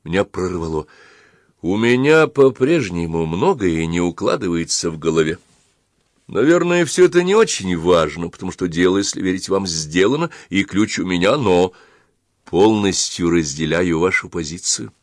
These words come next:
улыбнулся Лев. Я и сам дотошный. Очень не люблю чего-то не понимать. Что именно у вас не укладывается? Да почти всё.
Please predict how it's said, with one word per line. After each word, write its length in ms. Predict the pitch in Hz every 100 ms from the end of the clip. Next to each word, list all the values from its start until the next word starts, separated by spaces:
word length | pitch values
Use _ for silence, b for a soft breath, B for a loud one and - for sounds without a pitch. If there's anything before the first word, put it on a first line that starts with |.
| _ _ _ -
улыбнулся 600 | 78 80 73 80 - 82
Лев. 200 | 78 - b b b
Я 260 | - 95 101
и 120 | 104
сам 540 | 101 - 104 95 80 78
дотошный. 680 | 82 - 82 - 80 76 _ _ _ _ _ _
Очень 460 | 110 117 - 120 120
не 120 | 123
люблю 420 | 123 120 143 226
чего-то 560 | 170 - 85 82 - 85
не 120 | 85
понимать. 480 | - 85 82 85 - B B
Что 420 | - 156 160 151 -
именно 520 | 214 180 82 78 78
у 40 |
вас 240 | 78 80 -
не 100 | 85
укладывается? 680 | 87 90 87 92 113 - - _ _ _ _ _
Да 200 | - 92
почти 520 | - 113 - - 110
всё. 400 | 92 - - -